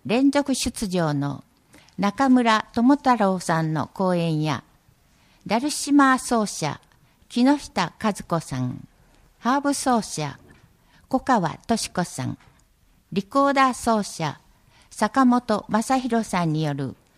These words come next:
楽器演奏が来場者を楽しませました。紙面には、中村智太郎さんが講演をされている写真が二枚、楽器演奏者が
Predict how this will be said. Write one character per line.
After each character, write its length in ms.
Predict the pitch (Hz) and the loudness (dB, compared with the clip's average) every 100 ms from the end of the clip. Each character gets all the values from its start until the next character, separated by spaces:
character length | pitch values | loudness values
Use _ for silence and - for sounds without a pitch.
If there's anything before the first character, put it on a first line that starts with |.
| _ _ - | _ _ -6
楽 300 | 220 226 _ | -4 -4 _
器 100 | 277 | 0
演 220 | 277 262 | 4 4
奏 320 | - 202 170 | 2 -2 -2
が 240 | 156 143 - _ _ - | -2 -6 -8 _ _ -6
来 240 | - 254 262 | 0 0 0
場 240 | 269 262 | 0 -2
者 240 | - 180 | -2 -2
を 80 | 147 - | -2 -4
楽 220 | 202 226 | 0 0
し 160 | - 214 | 0 0
ま 140 | 214 | -2
せ 180 | - 175 | -2 -4
ま 140 | 170 | -2
し 180 | 165 - | -4 -8
た。 240 | - 135 - _ _ _ _ _ _ _ _ - - - - _ _ _ _ _ _ _ _ _ - - | -8 -10 -12 _ _ _ _ _ _ _ _ -18 -18 -20 -20 _ _ _ _ _ _ _ _ _ -6 2
紙 80 | 254 | 4
面 220 | 240 190 | 4 2
に 100 | 175 | -2
は、 240 | 143 156 - - _ _ | -4 -8 -12 -20 _ _
中 280 | 208 214 277 | -6 0 4
村 320 | 269 254 240 - | 6 4 0 -2
智 220 | 240 262 | 2 2
太 160 | 277 247 | 2 0
郎 220 | 220 196 | 0 -2
さ 180 | - 170 | -2 -2
ん 100 | 160 | -2
が 220 | 147 - _ _ _ | -4 -6 _ _ _
講 220 | 247 254 | 2 4
演 220 | 262 254 | 4 4
を 60 | 254 | 2
さ 200 | - 220 | 0 -2
れ 120 | 240 | -2
て 180 | 233 226 | -2 -2
い 40 | |
る 140 | 214 220 | 0 -2
写 180 | 202 196 | -2 -4
真 260 | 214 202 | -2 0
が 140 | 196 190 | 0 0
二 160 | 185 | 0
枚、 280 | 175 135 - - _ _ _ _ _ _ _ _ _ - | -2 -4 -8 -14 _ _ _ _ _ _ _ _ _ -6
楽 300 | 226 233 - | -2 -2 -4
器 180 | 285 285 | -4 0
演 200 | 269 277 | 4 4
奏 260 | - 269 269 | 4 0 0
者 220 | - 180 | -4 -4
が 240 | 156 151 | -4 -6